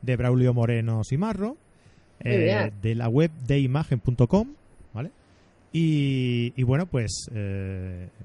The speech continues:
Speaker 1: él me hizo una entrevista hace un tiempo en la Escuela de Fotografía,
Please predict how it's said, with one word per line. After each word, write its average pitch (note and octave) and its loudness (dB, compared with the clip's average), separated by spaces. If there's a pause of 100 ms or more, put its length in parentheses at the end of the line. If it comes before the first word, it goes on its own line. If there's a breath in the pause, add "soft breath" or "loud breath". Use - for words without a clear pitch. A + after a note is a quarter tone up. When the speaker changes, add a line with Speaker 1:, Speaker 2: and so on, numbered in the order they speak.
(560)
Speaker 1:
él B2+ 0
me D3 4
hizo D#3 2
una C#3+ 2
entrevista C3 -2
hace - -2
un A2+ 0
tiempo E3 0
en G#2+ -4
la G2+ -6
Escuela G#2+ -4
de G#2 -4
Fotografía, A#2 -4